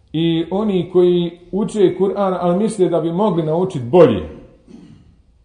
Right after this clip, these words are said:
znači teđvi-, po teđvidu, e, nek sutra dođu na akšam namaz ovdje u džamiju, pa ćemo, onaj, napraviti raspored.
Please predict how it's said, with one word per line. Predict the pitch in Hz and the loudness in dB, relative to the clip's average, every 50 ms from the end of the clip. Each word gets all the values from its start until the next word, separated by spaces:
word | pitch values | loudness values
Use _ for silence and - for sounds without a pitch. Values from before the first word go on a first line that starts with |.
| _ _ _ _ _ _ _ _ _ _ _ _ _ _ _ _ _ _ _ - | _ _ _ _ _ _ _ _ _ _ _ _ _ _ _ _ _ _ _ -12
znači | 139 143 143 143 151 147 - - - - | -10 -8 -6 -6 -6 -6 -8 -10 -8 -2
teđvi-, | - 180 180 120 123 120 120 - 123 - | 0 0 0 0 -2 -6 -8 -8 -6 0
po | 165 175 175 | 2 2 4
teđvidu, | - 185 - 113 107 104 98 92 80 - - - - - - - _ _ _ _ _ _ _ _ _ _ _ _ _ _ _ _ _ _ _ _ _ _ _ - | 4 2 2 2 0 -4 -6 -6 -8 -10 -14 -18 -20 -20 -20 -20 _ _ _ _ _ _ _ _ _ _ _ _ _ _ _ _ _ _ _ _ _ _ _ -6
e, | 131 147 156 160 160 | -2 -2 -2 -2 0
nek | 170 175 170 170 | -2 -2 -2 -2
sutra | - 220 226 - - 170 151 | -4 -6 -6 -2 0 0 2
dođu | 147 190 190 160 135 139 | 2 2 2 2 0 -2
na | 143 143 151 160 | -4 -4 -4 -4
akšam | 160 - - 151 135 | -4 -4 -6 -6 -6
namaz | 139 139 143 143 139 117 113 107 | -6 -6 -6 -4 -4 -4 -4 -4
ovdje | 117 123 131 127 123 | -4 -6 -4 -4 -4
u | 113 107 | -4 -6
džamiju, | 113 120 117 127 143 147 151 147 139 127 127 - - _ _ _ _ _ _ | -6 -8 -8 -8 -8 -8 -8 -8 -8 -10 -12 -16 -20 _ _ _ _ _ _
pa | - 127 123 | -10 -10 -8
ćemo, | - 135 127 123 120 123 - | -8 -8 -8 -8 -8 -8 -8
onaj, | 135 123 120 123 127 123 123 123 120 120 120 120 - - - | -8 -8 -6 -6 -8 -8 -6 -6 -4 -4 -6 -6 -8 -12 -14
napraviti | - 135 143 139 - 147 123 110 - - | -8 -8 -8 -6 -4 -4 -4 -4 -4 -4
raspored. | 120 104 - - - 92 87 85 80 | -6 -6 -6 -8 -10 -10 -10 -12 -14